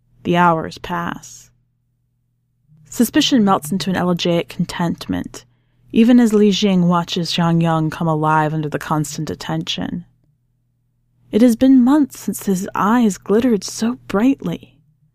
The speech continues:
Only once, at some indistinct point in the afternoon, does she feel a whine of irrational terror, a worry that they might be thieving from a diminishing supply,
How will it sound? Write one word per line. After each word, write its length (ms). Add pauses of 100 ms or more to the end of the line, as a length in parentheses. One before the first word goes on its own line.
(580)
Only 360
once, 600 (320)
at 140
some 260
indistinct 840
point 320
in 80
the 120
afternoon, 920 (400)
does 140
she 180
feel 300
a 80
whine 500
of 80
irrational 720
terror, 760 (680)
a 80
worry 280
that 120
they 100
might 280
be 120
thieving 580
from 180
a 60
diminishing 680
supply, 960